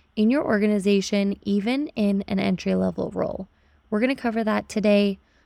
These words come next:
but real quick, if you have not booked your complimentary leadership assessment call, feel free to do so. The link is in the show notes. I open up time on my schedule each week so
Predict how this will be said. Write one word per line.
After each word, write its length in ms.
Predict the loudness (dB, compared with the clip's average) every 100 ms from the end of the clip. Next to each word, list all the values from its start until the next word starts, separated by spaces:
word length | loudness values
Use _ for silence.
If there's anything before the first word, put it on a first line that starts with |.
| _
but 160 | -8 -2
real 220 | 2 2
quick, 300 | 0 -4 -6 -8 _ 0
if 240 | 0 0
you 140 | -2
have 180 | -2 -2
not 280 | -2 -2 -2
booked 300 | -2 -2 -8
your 440 | -2 0 2 2 -2 _ -14
complimentary 960 | -6 -4 -4 -4 -4 -4 -2 0 -2 -2
leadership 560 | 0 2 2 -2 -6
assessment 520 | -4 -2 -4 -4 -6
call, 360 | -4 -2 -2 -2 -10 _ _ _
feel 240 | -4 -2 0
free 220 | 0 -2
to 160 | -4
do 220 | 0 0 0
so. 300 | 0 0 0
The 200 | 0 0
link 340 | 0 0 -2
is 160 | -4 0
in 140 | 0
the 120 | 0 -2
show 300 | -2 -2 0
notes. 460 | -2 -4 -6 -14 _ _ _ _
I 160 | -2 0
open 300 | 0 -2 -2
up 160 | -2 -4
time 400 | -8 -2 0 0 0
on 180 | -2 0
my 200 | 0 -2
schedule 680 | -4 -6 -2 -2 0 -2 -4
each 320 | -4 -4 -4
week 420 | 0 2 0 -4 -20 _ _ _
so 300 | -2 2 2